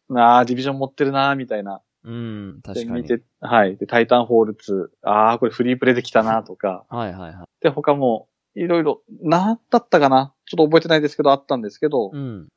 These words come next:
Speaker 1: あー、でもこれ今すぐはやらないなっていうのがあって、
Speaker 2: うん。
Speaker 1: うん、それで自分の方はちょっと今回スルーした感じですかね。
Speaker 2: あー。ちなみにその、ゲオ行った時は子供さんは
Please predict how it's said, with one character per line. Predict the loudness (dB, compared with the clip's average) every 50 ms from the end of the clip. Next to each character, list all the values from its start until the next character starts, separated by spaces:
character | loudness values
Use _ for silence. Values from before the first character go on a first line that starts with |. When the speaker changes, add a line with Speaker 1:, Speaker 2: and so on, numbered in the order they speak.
| _ -2
Speaker 1:
あ | 0 2 2 2
ー、 | 2
で | 0
も | -4
こ | -6 -8
れ | -8 -8
今 | -8 -12 -10 -10 -10 -12
す | -10 -8 -6
ぐ | -4 0
は | 2 4
や | 4 4
ら | 4 2
な | 0 0 0
い | 0 0
な | -2 -2
っ | -4 _
て | _ -2
い | -2
う | -2
の | -2 -2
が | -2 -2
あ |
っ | -2 -2 -10 -8 0
て、 | 2 2 2 2 -2 _ _
Speaker 2:
う | -10 -10
ん。 | -10 -10 -10 -14 -18 _ _ _ -8
Speaker 1:
う | -6 -4 -2 -2 -4
ん、 | -4 -4
そ | 2 4 6
れ | 6 6
で | 6 6 4 4
自 | 4 2 2 2
分 | 2 2 -2 0 0
の | 0 2
方 | 4 6 6 8
は | 8 8 6 6
ち | 4 0
ょ | -10
っ |
と | -10 -8
今 | -8 -6 -4
回 | -4 -6
ス | -4 -4 -6
ル | -6 -6
ー |
し | -8
た | -8 -12
感 | -10 -8 -10 -10 -10
じ | -10 -8 -8
で | -6 -4 -4 -4 -4 -4 -4 -6
す | -6 -6 -4
か | -4 -2
ね。 | 0 0 0
Speaker 2:
あ | -2 -4 -10 -10 -10 -12 -12 -14 -16 -18 -20
ー。 | -18
ち | _ -12 -8 -6
な | -6 -4
み | -4 -6 -6
に | -6 -6
そ | -6 -4 -2
の、 | 0 0 0 0
ゲ | 0 0 0 0 2
オ | 2 2
行 | 0 -2
っ | _
た | _ -4 -4
時 | -2 -4 -4
は | -4 -6
子 | -6 -4 -6 -2
供 | -2 -2 -2 -2 -2 -2 0 0 0 0 0 -2 -2 -2 -4 -6 -6
さ | -6 -6 -4
ん | -2 -2
は | -4